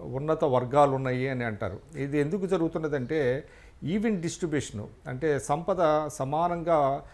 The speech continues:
పంపిణీ జరగటంలా. మనకి తెలుసు భారతదేశ స్వాతంత్రం లభించి దాదాపు ఏడున్నర దశాబ్దాలు దాటిపోయినప్పటికీ కూడా అనేక పథకాలు కేంద్ర ప్రభుత్వం ప్రవేశపెడుతున్నాయి, రాష్ట్ర ప్రభుత్వాలు ప్రవేశపెడుతున్నాయి. ఆ, కొంతవరకు పేదరికం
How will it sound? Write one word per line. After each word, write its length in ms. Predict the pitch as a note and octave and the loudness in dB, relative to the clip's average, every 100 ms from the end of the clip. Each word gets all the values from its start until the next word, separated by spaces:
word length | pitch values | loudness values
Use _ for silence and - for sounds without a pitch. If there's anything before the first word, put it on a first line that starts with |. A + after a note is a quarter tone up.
| - - | -20 -4
పంపిణీ 360 | D3 D#3+ G3 F3 | -2 2 2 2
జరగటంలా. 540 | B2 C3 C#3 A2+ E2+ - - - | 2 2 0 0 -6 -10 -20 -14
మనకి 280 | D3 C3 C#3 | -6 -4 -2
తెలుసు 560 | C#3+ D#3+ F#3+ D#3+ D#3+ - - | -2 -2 0 0 -2 -6 -12
భారతదేశ 600 | A#2 A#2 D3 C#3+ D3 C#3+ | 0 2 2 2 0 0
స్వాతంత్రం 720 | B2+ B2 B2+ C#3+ B2+ C3+ B2+ - - - - | -2 0 0 -2 -4 -2 -2 -6 -16 -16 0
లభించి 500 | B2 D3 C3+ D#3+ C3+ | 2 2 2 4 4
దాదాపు 580 | B2 B2 C3+ C3 C3 A#2+ | 6 6 6 4 0 0
ఏడున్నర 480 | A#2 B2+ B2+ B2+ A#2 | 0 0 2 0 2
దశాబ్దాలు 500 | A2+ C#3 C#3 C3 C3+ | 2 2 2 4 2
దాటిపోయినప్పటికీ 880 | A2 A2+ B2 C3 C3+ B2+ B2 A2+ - | 2 2 0 0 -2 -2 -4 -6 -6
కూడా 320 | A2 A#2+ F#3 - - - - - | -4 -2 -4 -6 -18 -20 -18 -6
అనేక 300 | C#3 A3+ A3 | 2 4 4
పథకాలు 540 | F3+ D3+ C#3+ C3 G#2 - | 4 2 4 2 2 -4
కేంద్ర 300 | C3 C3 C3+ | -2 0 -2
ప్రభుత్వం 400 | C3+ C3+ C3 C3+ | -4 -4 -2 -4
ప్రవేశపెడుతున్నాయి, 920 | B2 C3 C3 C3 C3 C3 C3 C3 C#3 | -2 -2 -2 -2 -4 -4 -4 -2 -2
రాష్ట్ర 320 | A#2+ A#2+ - | 0 0 -2
ప్రభుత్వాలు 440 | B2+ B2+ B2+ C3 B2+ | -6 -4 -4 -2 -2
ప్రవేశపెడుతున్నాయి. 880 | B2 B2+ A2+ C3+ A2+ A#2+ A#2+ B2+ C3+ - - - - | -2 -4 -2 -6 -6 -6 -6 -6 -8 -14 -20 -20 -2
ఆ, 100 | C#3 | 0
కొంతవరకు 760 | C3 C3+ E3+ F3 F#3+ G3 G#3+ F#3+ | 2 2 2 4 2 6 6 6
పేదరికం 580 | F#3+ D#3 D#3 E3+ F3+ | 4 0 2 0 -2